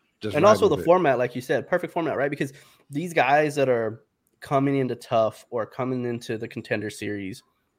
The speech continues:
Speaker 2: a lot of times they come in and they get those guys anyway, right? Their first fight in the U F C, a lot of times is those veteran dudes.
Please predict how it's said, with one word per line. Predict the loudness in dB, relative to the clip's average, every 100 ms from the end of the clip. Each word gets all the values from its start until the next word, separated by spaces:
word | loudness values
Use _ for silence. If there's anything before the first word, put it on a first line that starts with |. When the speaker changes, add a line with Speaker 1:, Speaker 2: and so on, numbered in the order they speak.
| _ _
Speaker 2:
a | 2
lot | 4
of | 4
times | 2 0 2
they | 2
come | 2 2
in | 2
and | 2
they | 2
get | 0 0
those | -2 -2
guys | -2 -2 -6 -6
anyway, | -4 -4 -10 -14 _
right? | -4 -4
Their | -2
first | 0 2
fight | 2 2
in | -2
the | -2
U |
F | -4
C, | -2 -2
a | -2
lot | -2 2 2
of | 2
times | 0 -2
is | -4 -4
those | -4 -6
veteran | -2 0 2 2 0
dudes. | -2 -4 -4 -8